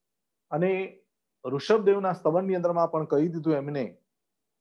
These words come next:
કે, "ઓર ન ચાહુ રે કંત, ઋષભ જિનેશ્વર, ઓર ન ચાહુ રે કંત." મને તો બસ હવે ઋષભદેવ તમારી સાથે પ્રેમ થયો છે, તમારા ભક્તિની અંદરમાં લયલીન છું, હવે મને જગતનો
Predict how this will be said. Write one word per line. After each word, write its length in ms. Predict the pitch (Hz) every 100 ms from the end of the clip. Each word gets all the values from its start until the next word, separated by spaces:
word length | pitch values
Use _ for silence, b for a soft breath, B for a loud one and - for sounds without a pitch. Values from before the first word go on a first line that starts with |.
| _ _ _ _ _ _ -
કે, 40 | 170
"ઓર 280 | 190 240 233
ન 120 | 185
ચાહુ 380 | - 156 160 175
રે 140 | 156
કંત, 400 | - 147 160 - 101 _ _ _ _ _ _ _ _ 123
ઋષભ 400 | - - 180 165
જિનેશ્વર, 920 | 123 131 151 156 170 185 220 - _ _ _ _
ઓર 280 | - 185 220
ન 160 | 190 156
ચાહુ 400 | 143 135 151 170
રે 140 | 147
કંત." 400 | - 139 135 -
મને 340 | 107 117 190 214
તો 140 | 208
બસ 240 | 160 175
હવે 180 | 160 170
ઋષભદેવ 520 | 131 - 196 185 185
તમારી 380 | 170 139 156 202
સાથે 320 | 175 160 160
પ્રેમ 320 | 156 143 151 156
થયો 260 | 139 143
છે, 140 | 139 131
તમારા 560 | 127 139 175 180 180 _ _ -
ભક્તિની 480 | 143 - 226 226 202
અંદરમાં 300 | 180 165 147
લયલીન 480 | 131 139 175 208
છું, 280 | 180 151 120
હવે 160 | 147 202
મને 240 | 185 214
જગતનો 720 | 170 131 202 202 220 226 127